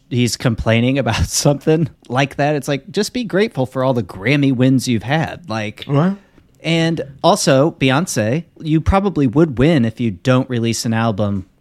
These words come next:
Speaker 1: when Taylor Swift releases an album.
Speaker 2: Mm,
Speaker 1: I mean,
Speaker 2: strategic.
Speaker 1: yeah,
Speaker 2: Yeah, you
Speaker 1: you
Speaker 2: gotta
Speaker 1: gotta
Speaker 2: be
Speaker 1: be a little bit
Speaker 2: strategic
Speaker 1: more
Speaker 2: with it.
Speaker 1: strategic with that. So
Speaker 2: Well, I don't think she's only lost to Taylor Swift, so.
Speaker 1: I know, but Assuming she had an album this year,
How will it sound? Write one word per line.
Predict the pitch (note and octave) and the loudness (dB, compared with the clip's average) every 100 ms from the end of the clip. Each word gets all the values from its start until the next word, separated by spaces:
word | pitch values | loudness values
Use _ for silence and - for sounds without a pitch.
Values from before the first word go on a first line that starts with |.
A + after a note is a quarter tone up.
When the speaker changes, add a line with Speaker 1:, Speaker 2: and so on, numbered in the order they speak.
| _ | _
Speaker 1:
when | A2 F#2+ | -6 -6
Taylor | - G2+ F#2 | -4 -6 -6
Swift | - G#2 G2+ F2+ | -8 -8 -8 -10
releases | E2 D#2+ - D#2+ | -12 -12 -14 -14
an | D#2 | -14
album. | G#1+ - C2 A2+ _ - | -14 -14 -16 -20 _ 0
Speaker 2:
Mm, | A#2+ G#2 | 2 2
Speaker 1:
I | |
mean, | A2 | 0
Speaker 2:
strategic. | G#2 G2+ G#2+ A#2 G#2 F2+ - - | -2 -4 0 0 0 -6 -10 -12
Speaker 1:
yeah, | - G#2+ | -4 -2
Speaker 2:
Yeah, | F2 | -2
you | |
Speaker 1:
you | F#2+ | -2
Speaker 2:
gotta | F#2 | 0
Speaker 1:
gotta | C#3 C#3 | 2 2
Speaker 2:
be | |
Speaker 1:
be | C#3+ | 2
a | C3 | 4
little | B2 | 2
bit | A#2+ | 0
Speaker 2:
strategic | A2+ | -2
Speaker 1:
more | |
Speaker 2:
with | G#2 | -6
it. | - | -6
Speaker 1:
strategic | F#2+ G2+ F2 C#2+ - | -8 -10 -10 -14 -18
with | |
that. | - E2+ - | -16 -16 -14
So | - B2 | -6 0
Speaker 2:
Well, | D3+ C3 | 2 2
I | D#3 | 0
don't | C#4 A3 | -2 -2
think | G3 F3 | -2 -2
she's | D#3+ C#3+ | 0 2
only | C#3 C#3+ | 2 2
lost | B2 A#2 - | 2 2 0
to | - | -8
Taylor | B2 A2 D#2+ | -4 -2 -2
Swift, | - G#2 - - | -4 -6 -6 -10
so. | - - - - | -12 -12 -12 -4
Speaker 1:
I | C#3+ | -2
know, | A#2 E2+ - - | -2 -6 -4 0
but | D3+ C#3+ _ _ _ _ _ _ - | 0 0 _ _ _ _ _ _ -4
Assuming | C#3 - G3 F3+ D#3 | -2 2 4 4 2
she | - C#3 | 2 0
had | B2 | 2
an | A2+ | 2
album | A#2+ A#2 G#2 | 2 0 -2
this | A2+ - F#2+ | 0 -2 -4
year, | F2 F#2+ | -6 -8